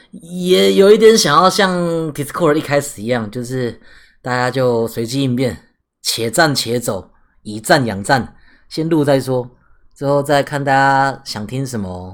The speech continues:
或者是讲什么，讲起来特别有趣的，再调整路线。说真的啦，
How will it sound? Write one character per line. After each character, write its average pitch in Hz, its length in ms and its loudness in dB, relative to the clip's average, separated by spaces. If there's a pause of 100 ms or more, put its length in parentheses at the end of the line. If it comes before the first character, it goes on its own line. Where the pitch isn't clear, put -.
或 131 80 -8
者 107 120 -6
是 120 220 -6
讲 117 200 -8
什 117 120 -8
么， 104 180 -8
讲 120 180 -6
起 117 140 -8
来 101 260 -8 (300)
特 139 160 -2
别 117 120 -2
有 101 120 -6
趣 113 240 -8
的， 92 240 -10 (420)
再 113 180 -8
调 107 180 -10
整 104 180 -8
路 104 140 -10
线。 95 220 -8 (1900)
说 175 280 -2
真 175 200 0
的 156 100 0
啦， 104 380 -8